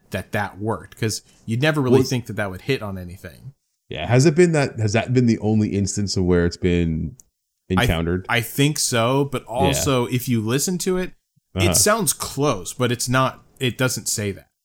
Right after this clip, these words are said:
Speaker 2: No, no, no, no, it's not saying it.
Speaker 1: Yeah,
Speaker 2: But
Speaker 1: like
Speaker 2: you can get, hey, hey, hey, creative people can get very creative.
Speaker 1: <laughs> Oh, I have no
Speaker 2: Let's just
Speaker 1: doubt
Speaker 2: say
Speaker 1: that
Speaker 2: that.
Speaker 1: this will be used for things, but
Speaker 2: Dude,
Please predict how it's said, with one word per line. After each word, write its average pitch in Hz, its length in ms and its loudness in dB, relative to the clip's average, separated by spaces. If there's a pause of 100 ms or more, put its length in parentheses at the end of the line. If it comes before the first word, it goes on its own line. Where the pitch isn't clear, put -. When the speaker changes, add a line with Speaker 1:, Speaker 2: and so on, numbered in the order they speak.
(360)
Speaker 2:
No, 151 360 6
no, 151 120 6
no, 139 140 6
no, 127 160 6
it's 110 140 2
not 147 120 2
saying 101 380 2
it. 67 300 -8
Speaker 1:
Yeah, 139 280 2
Speaker 2:
But 120 140 6
Speaker 1:
like 113 160 2
Speaker 2:
you 170 100 8
can 156 220 6
get, 135 260 2 (220)
hey, 104 260 0
hey, 110 280 0
hey, 92 260 -2 (960)
creative 110 460 4
people 92 340 4
can 90 180 2
get 85 160 2
very 95 260 6
creative. 90 600 0 (200)
Speaker 1:
<laughs> 143 220 0 (420)
Oh, 147 140 6
I 143 80 6
have 131 140 2
no 143 200 6
Speaker 2:
Let's 139 120 6
just 120 140 6
Speaker 1:
doubt 120 60 8
Speaker 2:
say 92 100 2
Speaker 1:
that 127 80 4
Speaker 2:
that. - 80 -2
Speaker 1:
this 135 180 0
will 135 120 4
be 117 120 -4
used 113 460 -2
for 180 180 -2
things, 208 600 -4
but 131 260 2
Speaker 2:
Dude, 165 320 4